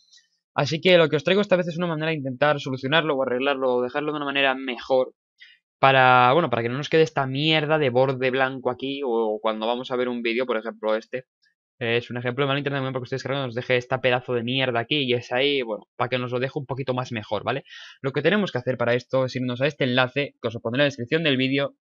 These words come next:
que, bueno, es un plugin para Google Chrome, solo vale para Google Chrome, lo siento, pero para Firefox no sé si está, creo que no. Eh, se llama Stylis, ¿vale? Lo que tenemos que hacer es añadirlo a Chrome, nos lo descargamos, todo perfecto.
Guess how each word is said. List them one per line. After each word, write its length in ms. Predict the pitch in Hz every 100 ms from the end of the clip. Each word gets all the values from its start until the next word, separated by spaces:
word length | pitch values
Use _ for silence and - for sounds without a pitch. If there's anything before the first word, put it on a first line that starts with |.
| _
que, 220 | 135 131
bueno, 300 | 151 160 104 -
es 160 | 139
un 400 | 147 143 131 120 113
plugin 320 | 139 143 151
para 200 | 123 120
Google 240 | 123 127 120
Chrome, 180 | 139
solo 120 | 135 135
vale 160 | 143
para 160 | 131 120
Google 340 | 135 143 113
Chrome, 200 | 117 131
lo 100 | 117
siento, 220 | 135 135
pero 140 | 131 113
para 160 | 110 -
Firefox 320 | 131 - 123
no 60 | -
sé 100 | 113
si 80 |
está, 220 | - 135 135
creo 160 | 117
que 60 | 110
no. 180 | 131 - _ - - - _
Eh, 340 | - 135 131 127
se 100 | 151
llama 220 | 170 151
Stylis, 380 | - 160 196 147
¿vale? 120 | 170
Lo 40 |
que 80 | 135
tenemos 180 | 135 151
que 60 |
hacer 140 | 147 147
es 100 | 139
añadirlo 340 | 135 139 127
a 80 | 117
Chrome, 240 | 147 190
nos 100 | 160
lo 60 | 127
descargamos, 480 | 123 123 139 160 147
todo 160 | 123
perfecto. 600 | 120 117 156 - 202 202